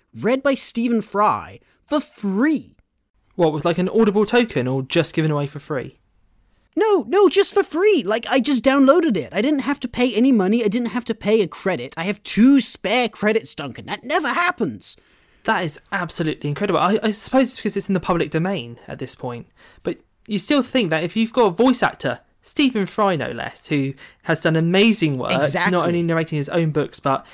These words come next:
Speaker 2: he did the Harry Potter series, Geordie, I'm sure you're aware, and that,
Speaker 1: Yeah,
Speaker 2: he,
Speaker 1: absolutely,
Speaker 2: his
Speaker 1: yeah.
Speaker 2: voice in those books just brings me straight back. Like,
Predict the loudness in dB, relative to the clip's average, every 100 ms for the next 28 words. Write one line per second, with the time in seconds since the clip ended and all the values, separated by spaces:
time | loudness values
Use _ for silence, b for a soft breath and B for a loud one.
0 | B B -4 0 2 0 0 0 0 -4
1 | -4 -8 -6 -6 -6 -6 -6 -6 -8 -2
2 | -2 -2 -2 -2 -4 -6 -10 -16 b b
3 | -6 2 2 2 0 0 0 -2 -2 0
4 | 2 2 2 2 2 -2 -2 -2 -2 -4
5 | -4 -2 -2 0 -4 -6 -6 -8 -6 -4
6 | -4 -4 -6 -6 -8 -12